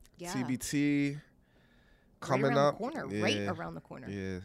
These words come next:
Speaker 1: Whew.
Speaker 2: Uh, T B T, A B L. So I don't know if you know about the A B L
Speaker 1: Mm-mm.
Speaker 2: League.
Speaker 1: No.
Speaker 2: So it's something called the Alumni Basketball League,
Speaker 1: Mm-hmm.
Speaker 2: uh, started by some guys out of Maryland, I think. I'm pretty sure.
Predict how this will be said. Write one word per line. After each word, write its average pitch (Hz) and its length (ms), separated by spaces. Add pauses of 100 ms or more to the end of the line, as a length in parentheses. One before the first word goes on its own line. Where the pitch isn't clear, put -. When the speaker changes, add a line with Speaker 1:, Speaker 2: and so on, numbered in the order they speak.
(280)
Speaker 1:
Whew. 330 120
Speaker 2:
Uh, - 280
T - 200
B 95 140
T, 107 460
A 104 140
B 104 220
L. 110 440
So 95 400
I - 60
don't 110 120
know 104 60
if 98 100
you 101 60
know 104 80
about 95 220
the 92 160
A 95 60
B 92 160
L 92 160
Speaker 1:
Mm-mm. 87 40
Speaker 2:
League. 92 240 (260)
Speaker 1:
No. 165 200 (180)
Speaker 2:
So 107 400 (100)
it's - 120
something 123 420
called 113 280
the 107 120
Alumni 104 420
Basketball 101 600
League, 107 280 (240)
Speaker 1:
Mm-hmm. 85 420
Speaker 2:
uh, 85 40 (240)
started 92 360
by 90 100
some 90 200
guys 92 540 (440)
out 85 120
of 85 80
Maryland, 95 380
I 101 120
think. 107 300
I'm - 80
pretty 95 200
sure. 95 280